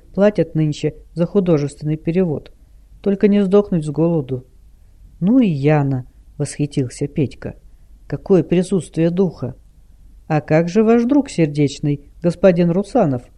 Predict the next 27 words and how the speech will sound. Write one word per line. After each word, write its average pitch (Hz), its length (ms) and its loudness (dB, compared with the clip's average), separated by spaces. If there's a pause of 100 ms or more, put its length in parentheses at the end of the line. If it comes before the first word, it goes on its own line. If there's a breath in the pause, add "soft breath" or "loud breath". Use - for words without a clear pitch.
(300)
Он 156 220 2
разве 139 320 0
не 139 120 -2
заплатит 135 520 -4
за 180 160 2
вас?» 214 280 -4 (540)
«Русанов? 220 600 2 (460)
С - 100 -20
какой-то 247 440 4
стати 269 440 2 (180)
он 196 180 2
будет 208 280 2
за 175 120 2
меня 180 260 2
платить? 202 500 -4 (240)
Кто - 220 0
я 165 220 4
ему? 165 280 0 (300)
Одна 175 360 2
из 160 100 0
многих 160 420 -2
переводчиц – 147 640 -2 (280)
которые 180 380 2
работают 185 520 2
на 156 40 2
его 156 280 2
издательство. 143 680 -4